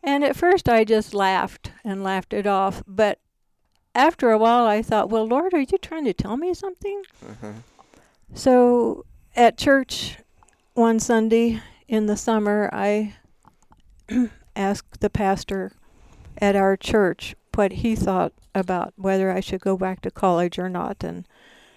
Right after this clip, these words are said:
Speaker 1: he stood there for fifteen minutes telling me all the reasons why I should go back to college. So I enrolled that afternoon, went back and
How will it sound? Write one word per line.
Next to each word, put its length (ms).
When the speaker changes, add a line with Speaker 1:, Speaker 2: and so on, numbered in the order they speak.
Speaker 1:
he 160
stood 300
there 140
for 140
fifteen 480
minutes 380
telling 380
me 100
all 160
the 100
reasons 420
why 200
I 120
should 180
go 160
back 220
to 100
college. 480
So 360
I 180
enrolled 720
that 340
afternoon, 640
went 220
back 440
and 420